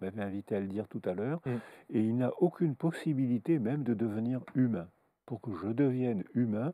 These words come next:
Speaker 1: il faut qu'il y ait un autre. Donc, et à ce moment-là, la psychothérapie devient une nécessité vitale. Donc, euh, t-, beaucoup de choses sont psychothérapiques. Alors, c'est pour ça qu'il y a, on a recensé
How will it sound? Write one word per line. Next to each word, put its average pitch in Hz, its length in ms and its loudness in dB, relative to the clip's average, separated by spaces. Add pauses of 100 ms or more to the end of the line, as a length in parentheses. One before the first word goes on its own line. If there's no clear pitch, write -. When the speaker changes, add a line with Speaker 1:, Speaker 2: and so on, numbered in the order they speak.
(340)
Speaker 1:
il - 80 -12
faut 131 160 -2
qu'il 131 180 -6
y 120 40 -2
ait - 20 0
un 98 140 -2
autre. - 420 -10 (880)
Donc, 143 300 2
et 139 300 6
à 127 80 4
ce - 180 -4
moment-là, 139 440 2 (520)
la 120 120 4
psychothérapie 139 840 -2
devient 120 400 -2 (420)
une 98 160 -2
nécessité 135 720 -2
vitale. 117 760 -4 (840)
Donc, 127 400 0
euh, 110 400 0 (560)
t-, - 80 -8 (120)
beaucoup 127 340 0
de - 40 -6
choses 139 220 -2
sont 101 180 -6
psychothérapiques. 101 840 -8 (480)
Alors, 101 180 0
c'est - 120 -4
pour 117 180 0
ça 190 180 -2
qu'il 101 200 -4
y 101 40 2
a, 101 160 0
on 101 160 0
a 101 40 2
recensé 98 800 0